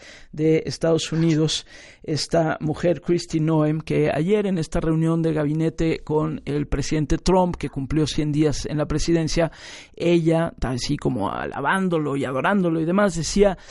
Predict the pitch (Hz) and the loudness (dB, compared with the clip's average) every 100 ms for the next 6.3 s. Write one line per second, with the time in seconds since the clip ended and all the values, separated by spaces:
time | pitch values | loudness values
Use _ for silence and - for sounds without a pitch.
0 | - - - 160 - 170 - 165 180 214 | -18 -10 -4 -2 0 0 2 4 4 4
1 | - 220 - 175 175 196 - - 160 156 | 2 0 2 2 4 2 0 -4 -2 -2
2 | - 156 151 170 175 160 170 190 - 156 | -2 0 2 4 4 4 4 2 0 -2
3 | 156 160 151 170 165 202 262 190 165 156 | 0 0 -2 -2 -2 -2 0 0 0 -4
4 | - - 156 151 147 160 233 233 185 - | -4 0 0 2 0 2 2 2 -4 -6
5 | 170 147 147 180 170 185 180 - - - | -4 -2 2 0 2 -2 -4 -16 -20 -10
6 | 170 180 | 0 0